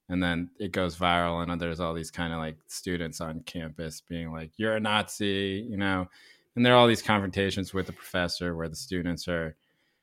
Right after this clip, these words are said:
you know, acting in the way that I think some people who are very afraid of cancel culture would expect those students to act, right? Like, it wasn't a, I don't think that it was a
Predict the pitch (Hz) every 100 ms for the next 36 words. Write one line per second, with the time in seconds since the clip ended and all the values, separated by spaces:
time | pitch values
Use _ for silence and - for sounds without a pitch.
0 | _ - 208 143 117 117 113 117 110 107
1 | 98 98 98 95 90 90 - 92 87 _
2 | _ _ - 117 104 98 95 - 95 95
3 | 87 92 90 85 95 90 87 - 87 80
4 | 82 87 82 - 87 82 78 - - 80
5 | - 76 - - 73 73 - 69 76 60
6 | - - _ _ - 95 95 85 95 127
7 | 151 139 123 92 - - 139 202 190 147
8 | 127 101 95 92 95 87 - 95 90 82